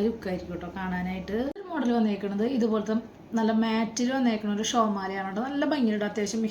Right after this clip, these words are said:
ഹെവി ആയിട്ട് ഇടാൻ പറ്റിയിട്ടുള്ള ഒരു മോഡലാണ്. റൂബിയുടെ സ്റ്റോൺ വർക്കാണ് ട്ടോ വന്നേക്കണത്. ഗോൾഡ് അല്ലാന്ന് ആരും പറയില്ല, അത്രയും നല്ല മോഡലാണ്. ഉർവശിയുടെ ചെയിൻ വന്നിട്ടുണ്ട് ട്ടോ ബാക്കിലേക്ക്. ഒരു മോഡൽ വന്നേക്കണത് ഇതുപോലത്തെ നല്ല ഭംഗിയുള്ള ലക്ഷ്മിയുടെ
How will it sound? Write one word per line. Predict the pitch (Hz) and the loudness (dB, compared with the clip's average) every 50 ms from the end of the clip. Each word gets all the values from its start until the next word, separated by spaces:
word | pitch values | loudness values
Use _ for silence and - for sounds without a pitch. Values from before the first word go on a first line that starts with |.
| - 240 | 2 4
ഹെവി | 226 220 226 240 262 240 | 4 4 2 0 0 0
ആയിട്ട് | 226 214 233 220 | 0 2 2 0
ഇടാൻ | 214 208 196 202 | 0 0 0 0
പറ്റിയിട്ടുള്ള | 208 208 - 220 208 196 202 202 202 | -2 -2 -2 -2 -2 0 0 -2 -2
ഒരു | 202 208 | 0 0
മോഡലാണ്. | 214 208 190 190 190 190 190 202 220 220 - - - - - - - - 277 | 0 0 0 -2 -2 -2 -2 -2 -4 -4 -6 -12 -18 -18 -20 -18 -6 0 2
റൂബിയുടെ | 277 285 285 240 269 262 247 262 254 - | 4 4 4 4 2 2 2 0 -2 -2
സ്റ്റോൺ | - 302 269 262 240 214 | 0 0 2 2 2 2
വർക്കാണ് | 202 196 - 202 190 190 190 185 | 2 0 -2 -2 -2 -2 -2 -2
ട്ടോ | 180 190 | -4 -4
വന്നേക്കണത്. | 190 196 190 196 196 202 196 226 | -4 -4 -6 -6 -6 -4 0 2
ഗോൾഡ് | 233 233 240 240 240 269 | 2 4 4 4 2 2
അല്ലാന്ന് | 262 254 240 240 247 247 240 233 | 2 2 2 4 4 4 4 4
ആരും | 233 226 240 247 277 | 4 4 2 2 0
പറയില്ല, | 262 240 220 208 208 220 220 | 0 0 2 2 2 2 0
അത്രയും | 220 - 220 220 233 247 262 262 | -2 -2 0 0 0 2 2 2
നല്ല | 240 226 226 233 | 2 2 2 4
മോഡലാണ്. | 240 233 220 202 202 202 202 208 208 214 247 247 - - - - - - - - 247 | 4 2 2 2 0 0 0 0 0 0 0 -2 -6 -12 -18 -18 -20 -10 -4 0 0
ഉർവശിയുടെ | 240 254 254 254 233 233 - 254 226 220 233 233 - | 0 2 2 0 0 0 2 2 2 2 0 0 0
ചെയിൻ | 285 254 240 226 226 240 247 | 0 2 2 2 4 4 4
വന്നിട്ടുണ്ട് | 233 220 202 190 190 185 185 180 202 | 4 2 2 -2 -4 -6 -6 -4 -4
ട്ടോ | 202 185 196 | -4 -2 -2
ബാക്കിലേക്ക്. | 208 202 202 - 208 196 196 190 - 220 247 285 294 302 - - - - - - 415 | -2 -2 -4 -4 -4 -6 -6 -4 -2 -2 -2 -2 -2 -6 -10 -14 -18 -20 -18 -14 -14
ഒരു | 403 349 330 | -10 -6 -2
മോഡൽ | 285 247 214 202 202 190 | 0 2 2 2 2 0
വന്നേക്കണത് | 190 190 190 180 - 190 185 180 196 233 277 294 254 | -2 -4 -6 -8 -6 -4 -4 -2 -2 -2 0 0 0
ഇതുപോലത്തെ | 220 226 202 226 214 202 208 220 | 0 0 2 0 0 2 2 2
നല്ല | 233 220 220 208 214 | 2 2 2 0 0
ഭംഗിയുള്ള | 214 208 202 202 208 214 208 208 214 220 | 0 0 2 2 2 2 2 2 2 2
ലക്ഷ്മിയുടെ | 214 202 - - - - 220 202 202 196 196 190 214 | 0 0 -2 -4 -4 -2 -2 -2 -2 -2 -2 -2 -4